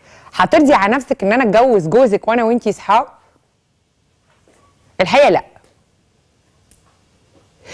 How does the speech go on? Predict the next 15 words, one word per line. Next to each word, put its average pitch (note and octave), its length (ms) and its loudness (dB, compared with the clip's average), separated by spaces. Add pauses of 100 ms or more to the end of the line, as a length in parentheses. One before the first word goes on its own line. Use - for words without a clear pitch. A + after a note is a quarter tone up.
(140)
فليه B3+ 320 4
اللي F4+ 120 4
أنتي F4 160 0
بترضيه A3+ 580 0 (840)
على، F3+ 460 2 (480)
آه، D#3+ 440 2 (100)
آه، D#3+ 300 2
أو G3+ 120 2
ما G3 100 -2
ترضيهوش F#3+ 400 -4
على F#3+ 100 -4
نفسك - 240 -10
ترضيه E3+ 400 -2
على D#3+ 140 -8
غيرك؟ A#2+ 500 -10